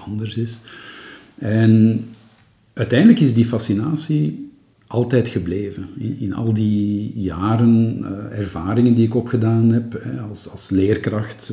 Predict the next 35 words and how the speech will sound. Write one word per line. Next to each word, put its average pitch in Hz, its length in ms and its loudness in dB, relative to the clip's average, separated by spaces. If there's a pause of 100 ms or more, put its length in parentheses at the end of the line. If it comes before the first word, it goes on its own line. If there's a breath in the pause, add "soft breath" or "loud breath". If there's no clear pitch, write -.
maar 95 140 -4
dan 95 200 -6
ook 95 160 -12
als, 92 220 -14
als 90 160 -12
begeleider, 95 560 -10
als 95 120 -10
opleider, 107 560 -8 (560 loud breath)
is 101 200 -8
die, 92 360 0
die 92 120 -10
fascinatie 95 680 -6
altijd 92 320 -14
gebleven. 98 520 -10
Want 98 180 -8
we 101 100 -2
weten 110 340 0
heel 131 240 4
veel 131 300 0
over 127 220 -4
autisme, 131 440 -4
maar 107 300 -6
er 101 80 -8
zijn 95 200 -4
ook 101 140 -8
heel 95 260 -6
veel 98 360 -8 (160)
zaken 98 500 -10 (580)
die 101 120 -6
we 92 60 0
nog 95 180 0
niet 107 200 2
weten 87 340 -6
over 90 220 -10
autisme. - 360 -14